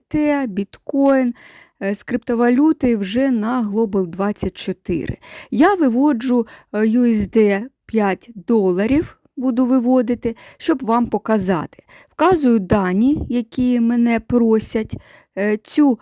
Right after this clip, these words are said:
адресу Pair гаманця. Е, копіюю в Pair гаманці та вставляю тут. А далі гаманець, е, G двадцять чотири, також заходжу в цей гаманець,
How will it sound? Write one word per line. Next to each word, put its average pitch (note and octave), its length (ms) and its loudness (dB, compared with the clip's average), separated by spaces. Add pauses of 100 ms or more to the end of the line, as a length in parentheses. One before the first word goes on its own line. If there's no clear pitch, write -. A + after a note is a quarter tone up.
(160)
адресу A3+ 760 0
Pair A#3+ 340 -2
гаманця. A#3+ 800 0 (2000)
Е, B3+ 160 2
копіюю C#4+ 680 4
в - 160 -12
Pair A3+ 320 2
гаманці B3+ 520 -4 (160)
та C#4+ 140 -2
вставляю G#3 640 0
тут. F#3 480 -6 (600)
А A3 140 2
далі G#3+ 400 2
гаманець, C4+ 640 0
е, A3+ 380 2
G G#3+ 220 -2
двадцять A3+ 440 -2
чотири, C4 540 -2
також A#3 520 0
заходжу G#3+ 680 0 (220)
в - 60 -20
цей A3+ 200 0
гаманець, C4 720 0